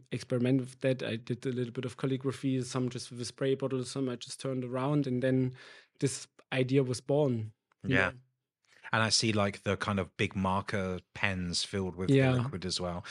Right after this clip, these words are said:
Speaker 2: because they, it wasn't just, you know, um, grabbing an idea and throwing bleach on it.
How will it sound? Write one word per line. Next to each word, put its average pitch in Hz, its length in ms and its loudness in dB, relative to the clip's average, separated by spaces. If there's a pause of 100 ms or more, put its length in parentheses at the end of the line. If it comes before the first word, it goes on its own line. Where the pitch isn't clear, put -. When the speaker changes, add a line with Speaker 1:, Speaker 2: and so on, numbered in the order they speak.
(160)
Speaker 2:
because 110 240 -2
they, 127 220 4
it 131 100 2
wasn't 135 280 0
just, - 280 -2
you 113 100 2
know, 98 280 0 (600)
um, 95 600 2 (840)
grabbing 107 440 2
an 98 120 4
idea 95 520 4
and 85 180 -2
throwing 90 400 0
bleach 82 380 -6
on - 80 -12
it. 113 140 -16